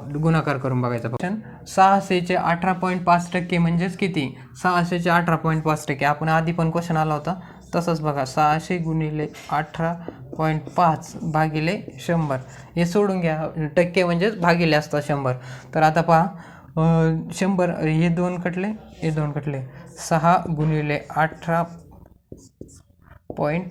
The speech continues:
पाच, याचं उत्तर डायरेक्ट गुणाकार करून घ्या. एकशे पंच्याऐंशी गुणिले सहा, सहा पंचे तीस,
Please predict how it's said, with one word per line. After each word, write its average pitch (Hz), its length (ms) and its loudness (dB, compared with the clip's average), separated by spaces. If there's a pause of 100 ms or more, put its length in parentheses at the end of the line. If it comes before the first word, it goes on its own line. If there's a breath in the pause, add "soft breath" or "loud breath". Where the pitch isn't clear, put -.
पाच, 139 420 2 (300)
याचं 147 220 0
उत्तर 151 360 0 (320)
डायरेक्ट 170 300 4
गुणाकार 170 320 4
करून 165 300 0
घ्या. 143 120 -2 (440 loud breath)
एकशे - 720 -12
पंच्याऐंशी 156 800 -4
गुणिले 156 520 -2
सहा, 175 380 0 (500 loud breath)
सहा 160 180 4
पंचे 160 720 -4 (160)
तीस, 170 480 -4